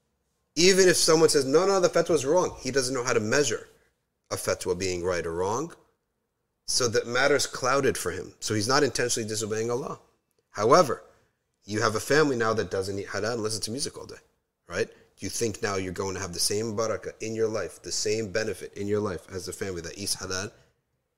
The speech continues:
and does not listen to these instruments and recites the Quran? Show me one household in which music and the hifz of Quran come together. It's the only answer about when it comes to musical instrumentation and the discussion about it.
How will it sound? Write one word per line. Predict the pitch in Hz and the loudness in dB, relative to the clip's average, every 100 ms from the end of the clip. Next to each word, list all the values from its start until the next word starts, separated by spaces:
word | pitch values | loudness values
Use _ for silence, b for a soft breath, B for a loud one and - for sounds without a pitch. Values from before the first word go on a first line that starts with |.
| _ | _
and | 92 78 | -14 -10
does | 90 82 | -8 -6
not | 95 113 | -2 -2
listen | 120 117 107 | -2 -4 -4
to | 117 | -6
these | 113 107 | -6 -6
instruments | 110 113 110 107 101 - | -6 -6 -4 -6 -6 -8
and | 92 90 - 80 95 | -8 -10 -14 -20 -10
recites | 95 104 - | -6 -6 -6
the | |
Quran? | - 104 117 131 _ _ _ _ _ _ - | -6 -6 -6 -10 _ _ _ _ _ _ -4
Show | - | 0
me | 120 120 | 2 2
one | 123 123 | 2 2
household | 127 135 143 135 | 4 4 2 0
in | 107 113 | -2 -4
which | 107 110 | -4 -2
music | 110 143 165 160 - _ _ - | 0 2 0 -2 -8 _ _ -10
and | 101 | -6
the | |
hifz | 90 147 120 | 0 2 2
of | 131 | -4
Quran | - 127 123 143 135 | -2 0 2 2 0
come | - 107 | -4 -2
together. | 101 92 80 _ _ _ _ _ _ _ _ _ _ _ _ _ _ _ _ - | -4 -6 -8 _ _ _ _ _ _ _ _ _ _ _ _ _ _ _ _ -8
It's | - | -2
the | |
only | 110 123 123 110 - | 0 2 2 0 -4
answer | 113 110 - | -2 0 -2
about | 98 101 | -2 -4
when | 95 98 | -4 -4
it | |
comes | - 107 98 - | -4 -6 -4 -4
to | 101 92 - b b _ | -4 -8 -12 b b _
musical | 107 101 98 | -8 -6 -6
instrumentation | 101 101 107 92 - 104 101 98 | -6 -4 -4 -4 -2 -2 -2 -4
and | 90 | -6
the | |
discussion | 85 90 - 110 110 | -6 -6 -4 -2 -2
about | 107 120 | -2 -2
it. | 135 | -2